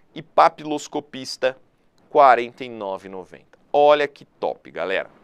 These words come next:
Sendo que existe também o passo estratégico pra alguns cargos, tá?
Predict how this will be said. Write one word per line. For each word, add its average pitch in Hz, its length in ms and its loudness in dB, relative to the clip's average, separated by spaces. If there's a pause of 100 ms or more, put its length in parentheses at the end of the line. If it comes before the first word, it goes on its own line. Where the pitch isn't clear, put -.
(300)
Sendo 202 400 -6
que 143 280 -14
existe 135 500 -14
também 151 480 -10
o 156 60 -12
passo 156 320 -4
estratégico 139 640 -4
pra 143 120 -2
alguns 143 400 -6
cargos, 104 560 -10
tá? 92 280 -14